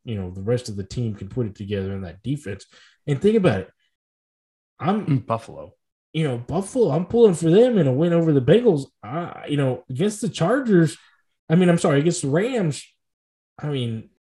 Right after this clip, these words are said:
Speaker 2: If you had to be, like, an orphan N F L fan right now, like, how could you not wanna be a fucking Bills fan? Like, how could you not wanna be part of the mafia?
Speaker 1: Very easily.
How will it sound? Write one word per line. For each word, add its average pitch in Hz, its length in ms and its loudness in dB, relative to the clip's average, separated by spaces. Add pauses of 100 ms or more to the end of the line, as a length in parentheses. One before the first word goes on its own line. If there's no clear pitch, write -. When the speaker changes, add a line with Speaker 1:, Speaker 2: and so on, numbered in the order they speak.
(140)
Speaker 2:
If 202 100 2
you 233 140 4
had 233 200 2
to 262 60 0
be, 214 140 0
like, 180 180 2
an 135 100 0
orphan 139 380 -2
N 135 120 2
F 127 180 0
L 104 140 -2
fan 87 240 -14
right 76 220 -16
now, - 240 -20 (540)
like, 208 120 -4
how 254 160 -4
could 349 180 0
you 311 80 2
not 180 240 2
wanna 160 180 4
be 123 160 0
a 113 40 0
fucking 117 360 -4
Bills 101 320 -10
fan? - 340 -18 (300)
Like, 208 80 -6
how 262 120 -8
could 302 200 -2
you 247 60 4
not 135 160 4
wanna 139 140 2
be 127 80 2
part 117 200 -2
of 143 40 -8
the 98 80 -10
mafia? 90 220 -10
Speaker 1:
Very 180 280 2
easily. 120 380 -4